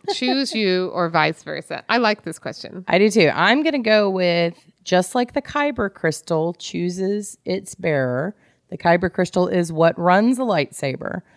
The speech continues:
Speaker 2: So the lightsaber color chooses you.
Speaker 1: I'd say that it's like a wand in Harry Potter.
Speaker 2: Mm.
Speaker 1: It's, it's, it chooses, it chooses you, or
Speaker 2: Mm-hmm.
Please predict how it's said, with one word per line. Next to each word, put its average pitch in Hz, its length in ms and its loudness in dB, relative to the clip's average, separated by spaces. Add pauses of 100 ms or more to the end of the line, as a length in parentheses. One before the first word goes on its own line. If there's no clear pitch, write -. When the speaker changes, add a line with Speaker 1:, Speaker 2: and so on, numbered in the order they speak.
(240)
Speaker 2:
So 165 240 4
the 165 80 2
lightsaber 160 520 2
color 135 260 -6
chooses 135 420 -14
you. - 120 -14 (1080)
Speaker 1:
I'd 339 200 0
say 175 420 2
that 165 340 -2
it's 165 240 -8
like 147 220 -2
a 151 80 -4
wand 147 340 -10
in 147 120 -12
Harry 147 280 -14
Potter. 139 520 -16 (260)
Speaker 2:
Mm. 160 160 -6
Speaker 1:
It's, - 180 -14
it's, 160 400 -8
it 170 220 -4
chooses, 151 480 -10
it 170 160 -6
chooses 156 460 -8
you, 151 200 -6
or 190 200 -2
Speaker 2:
Mm-hmm. 226 80 0